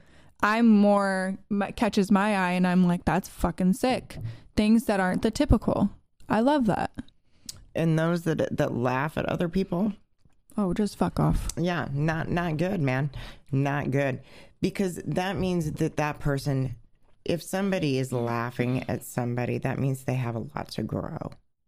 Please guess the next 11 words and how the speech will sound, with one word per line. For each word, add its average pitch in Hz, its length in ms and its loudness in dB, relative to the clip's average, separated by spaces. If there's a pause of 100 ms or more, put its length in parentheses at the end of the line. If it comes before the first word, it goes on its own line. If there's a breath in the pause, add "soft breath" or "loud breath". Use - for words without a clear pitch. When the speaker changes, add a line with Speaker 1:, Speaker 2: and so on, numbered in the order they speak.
(600 soft breath)
Speaker 2:
They 135 120 0
need 131 180 0
to 135 80 0
grow 123 320 0
within 123 440 -2
them. 127 360 -2 (260)
They 127 100 0
need 120 180 -2
to 117 60 -4
grow 117 240 -2
with, 117 220 -4